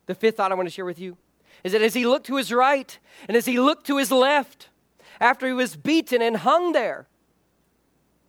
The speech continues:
he suffered with sinners. And in Isaiah chapter fifty-three, we just read this moments ago, the very last verse, verse number twelve, it says, it says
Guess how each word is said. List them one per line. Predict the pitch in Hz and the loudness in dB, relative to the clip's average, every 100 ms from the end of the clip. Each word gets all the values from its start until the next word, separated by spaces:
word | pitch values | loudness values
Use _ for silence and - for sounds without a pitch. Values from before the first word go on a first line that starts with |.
| _ _ _ _ _ | _ _ _ _ _
he | 190 | -10
suffered | 175 - 214 165 - 123 - _ _ _ _ | -8 -4 -2 -2 -6 -14 -16 _ _ _ _
with | 127 - | -16 -14
sinners. | - 120 98 - - _ _ _ _ _ _ _ _ _ _ _ _ _ _ _ | -10 -10 -12 -20 -20 _ _ _ _ _ _ _ _ _ _ _ _ _ _ _
And | 151 | -4
in | 165 | -2
Isaiah | 165 151 165 170 147 120 _ _ _ _ | -2 -2 -2 -2 -4 -6 _ _ _ _
chapter | - 170 165 156 | -4 -4 -4 -12
fifty-three, | 185 - 160 - 180 170 147 - _ - | -12 -10 -14 -10 -6 -6 -8 -14 _ -10
we | 170 | -8
just | - 202 - | -4 -6 -4
read | 175 180 | -2 -2
this | 165 185 - | -2 -6 -2
moments | 180 190 190 | 0 0 -4
ago, | 170 165 151 156 - _ _ - | -4 -2 -2 -4 -10 _ _ -16
the | 160 | -4
very | 208 196 | -2 0
last | 185 175 208 - | 2 2 0 -2
verse, | 156 175 165 - | -6 -4 -4 -8
verse | 151 180 - | -8 -8 -6
number | 196 | -8
twelve, | 190 180 151 143 143 _ _ _ _ _ _ _ _ | -6 -6 -4 -4 -8 _ _ _ _ _ _ _ _
it | 175 190 | -6 -6
says, | - 220 185 175 - - _ _ _ _ _ _ _ _ _ _ _ _ _ _ | -2 0 0 -2 -8 -20 _ _ _ _ _ _ _ _ _ _ _ _ _ _
it | 170 202 | -4 -4
says | - 233 196 202 - - | 0 2 2 0 -6 -18